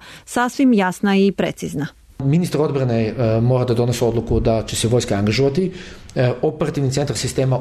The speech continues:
Speaker 2: odbrane po proceduri obavještava operativni centar ratnog vazduhoplovstva i oni obavještavaju posadu helikoptera, e, koja dežura na Batajnici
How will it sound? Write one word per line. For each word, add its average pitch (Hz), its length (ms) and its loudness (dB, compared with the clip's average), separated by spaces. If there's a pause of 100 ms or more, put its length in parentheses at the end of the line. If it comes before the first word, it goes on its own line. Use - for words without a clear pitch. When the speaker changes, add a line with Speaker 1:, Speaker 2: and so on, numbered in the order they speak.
Speaker 2:
odbrane 123 520 -2 (340)
po 147 80 0
proceduri 135 640 0 (200)
obavještava 139 720 0
operativni 135 640 -2 (120)
centar 127 340 0 (140)
ratnog 143 480 0
vazduhoplovstva 196 760 -2 (360)
i 131 80 0
oni 175 160 2
obavještavaju 156 520 0
posadu 143 280 -2
helikoptera, 139 560 -2
e, 127 400 -2
koja 131 140 0
dežura 131 260 0
na 131 100 -4
Batajnici 170 600 0